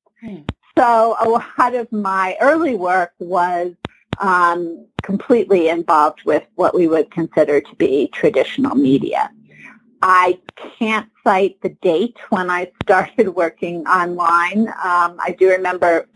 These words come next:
Speaker 2: some ancient computers along the way. Um, but I do know that I was the first, that myself and one other dietitian were the first people to request a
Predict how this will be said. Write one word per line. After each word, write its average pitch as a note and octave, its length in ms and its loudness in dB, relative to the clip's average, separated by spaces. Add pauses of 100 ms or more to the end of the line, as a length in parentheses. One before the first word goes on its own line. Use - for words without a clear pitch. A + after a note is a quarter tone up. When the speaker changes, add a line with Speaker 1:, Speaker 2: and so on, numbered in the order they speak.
(140)
Speaker 2:
some D#3+ 200 -4
ancient - 480 -4
computers F#3 720 2
along F3 400 0
the E3+ 100 0
way. E3 400 2 (540)
Um, G#3+ 560 2 (240)
but A#3 220 4
I A3+ 200 2
do D4+ 380 -8
know G#3+ 380 0
that G3+ 260 0
I G3+ 180 2
was G#3+ 180 0 (100)
the G3+ 120 -8 (160)
first, B3 280 -6 (580)
that G#3 220 0 (180)
myself A3 600 0
and G3 120 -6
one G#3 260 0
other G3 200 -2
dietitian G3+ 760 -2 (340)
were G#3+ 200 4
the G#3+ 160 0 (120)
first A#3 260 4 (680)
people F#3+ 600 0
to G3 100 2
request F3+ 680 -2 (600)
a F3 400 0